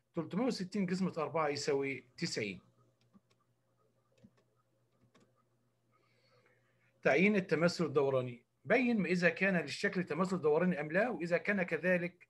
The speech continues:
فعين مركز التماثل وحدد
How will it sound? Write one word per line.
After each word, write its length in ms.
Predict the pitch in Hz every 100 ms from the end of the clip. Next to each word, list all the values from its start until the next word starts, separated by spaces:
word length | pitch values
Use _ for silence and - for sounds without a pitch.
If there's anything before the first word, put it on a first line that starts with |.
| _
فعين 320 | 139 160 180
مركز 340 | 160 175 175 143
التماثل 600 | 143 147 165 - 165 139 _ _ _ _
وحدد 540 | - 123 165 127 151